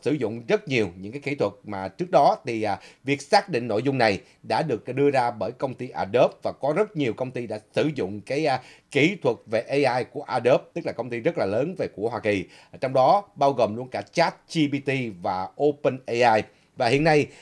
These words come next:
các nhà nghiên cứu đang lo ngại về tình trạng mà thực hiện các cái nội dung bằng ki-, trí tuệ nhân tạo có thể được sử dụng trong việc tung ra những tin giả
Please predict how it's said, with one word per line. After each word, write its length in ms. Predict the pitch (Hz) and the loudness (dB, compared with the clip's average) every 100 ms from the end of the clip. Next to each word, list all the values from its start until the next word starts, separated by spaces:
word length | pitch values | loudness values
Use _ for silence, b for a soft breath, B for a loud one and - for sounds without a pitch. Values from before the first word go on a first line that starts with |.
| B | B
các 240 | - 196 165 | 0 0 0
nhà 160 | 139 | -2
nghiên 200 | 110 147 | 0 -2
cứu 180 | 139 160 | 0 0
đang 180 | 180 139 | 0 0
lo 120 | 139 | 0
ngại 280 | 135 98 101 | 0 -2 -4
về 120 | 107 | -4
tình 200 | 107 104 | -6 -8
trạng 320 | 92 95 110 | -6 -6 -6
mà 200 | 107 98 92 - | -6 -6 -6 -6
thực 180 | 143 | -6
hiện 180 | 113 107 | -4 -6
các 200 | 120 170 | -4 -4
cái 80 | 185 | -2
nội 140 | 113 110 | -4 -4
dung 280 | 131 123 107 | -4 -6 -8
bằng 180 | 95 90 | -8 -8
ki-, 220 | - 139 139 B B B 120 | -6 -4 -4 B B B -2
trí 140 | 170 214 | 0 2
tuệ 160 | 139 | 0
nhân 140 | 110 117 | 0 -4
tạo 240 | 92 95 | -4 -4
có 140 | 104 | -6
thể 120 | 160 147 | -4 -4
được 140 | 107 | -4
sử 100 | - | -6
dụng 300 | 135 117 95 | -6 -6 -6
trong 240 | 110 123 113 | -6 -6 -6
việc 260 | 104 - | -10 -6
tung 220 | - 165 147 | 0 0 2
ra 160 | 135 | 0
những 140 | 123 101 | -2 -6
tin 220 | 139 120 | -8 -8
giả 300 | 92 80 | -8 -6